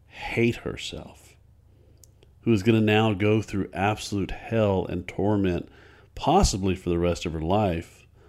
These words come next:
not being able to reconcile what she did? How can I say I love you if I let you go through that? How can I say I love that child if I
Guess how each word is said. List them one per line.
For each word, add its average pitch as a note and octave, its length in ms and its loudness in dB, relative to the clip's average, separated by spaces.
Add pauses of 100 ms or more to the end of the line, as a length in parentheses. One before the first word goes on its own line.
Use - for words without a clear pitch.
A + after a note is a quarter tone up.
(260)
not G2+ 260 2
being G2 240 0
able F#2 160 0
to F2+ 80 -2
reconcile E2+ 680 -2
what D#2+ 200 -4
she - 140 -8
did? - 420 -10 (1120)
How A2+ 240 2
can C3 180 2
I A#2+ 120 2
say A#2 240 8
I G#2+ 80 6
love G#2 280 2
you G2+ 80 2
if - 120 -4
I E2+ 60 0
let F2+ 480 2
you D#2+ 440 -4 (120)
go D2+ 200 -4
through D#2+ 280 -4
that? D2 220 -4
How F#2+ 180 0
can A2 160 -2
I G2+ 80 0
say G2+ 260 0
I G2 120 2
love F#2 400 0
that E2+ 260 -2
child F#2+ 520 0
if D#2+ 120 -6
I E2+ 240 -6